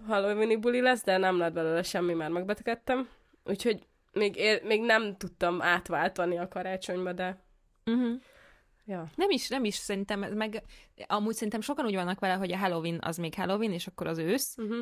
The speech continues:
Speaker 2: és akkor utána jöhet, meg ugye Amerikában meg a hálaadás az, ami, ami szerintem egy ilyen nagy választóvonal,
Speaker 1: Igen.
Speaker 2: és az meg ugye november végén van, szóval, ö,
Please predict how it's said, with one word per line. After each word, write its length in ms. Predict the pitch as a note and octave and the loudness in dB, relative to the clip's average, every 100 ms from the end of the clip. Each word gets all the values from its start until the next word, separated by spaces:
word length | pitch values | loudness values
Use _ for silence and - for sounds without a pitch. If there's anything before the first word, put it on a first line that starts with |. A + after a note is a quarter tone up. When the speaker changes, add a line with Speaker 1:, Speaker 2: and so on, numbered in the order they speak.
| - | -4
Speaker 2:
és 120 | F#3+ | -4
akkor 200 | F3+ E3+ | -4 -4
utána 340 | F#3 F3+ E3+ | -2 -2 0
jöhet, 340 | E3 F3+ G3 - | 0 0 0 -2
meg 120 | F#3+ | -2
ugye 160 | F#3 F#3 | 0 0
Amerikában 540 | F3+ F3+ G3 F3+ F3+ | 0 0 0 -2 0
meg 140 | F3+ | 0
a 60 | F3+ | 2
hálaadás 600 | G3 D#3+ D#3 D#3 E3 E3+ | 2 2 0 -2 -4 -4
az, 120 | D#3+ | -4
ami, 340 | D#3+ D#3+ D#3+ - | -4 -2 -4 -4
ami 200 | E3 E3 | -4 -4
szerintem 360 | - D#3+ E3 E3+ | -2 -2 -2 -2
egy 120 | D#3+ | -2
ilyen 120 | E3 | 0
nagy 240 | E3+ D#3 | 2 2
választóvonal, 840 | D#3 D3+ E3 - D#3 D3+ D3+ D#3 F#3 | 0 -2 -4 -6 -8 -6 -4 -4 -2
Speaker 1:
Igen. 340 | A#3 G3 G#3 | -4 -4 -6
Speaker 2:
és 80 | D#3+ | -4
az 100 | E3+ | -2
meg 100 | E3+ | 0
ugye 160 | F3 E3+ | 0 0
november 400 | E3 D#3 E3 E3 | 0 0 0 2
végén 420 | E3+ D3 - - | 0 0 -4 -4
van, 260 | D#3+ E3 F3+ - - | -4 -4 -8 -14 -14
szóval, 420 | - E3 D#3 D#3 | -8 -4 -2 0
ö, 200 | E3 E3 | 0 -2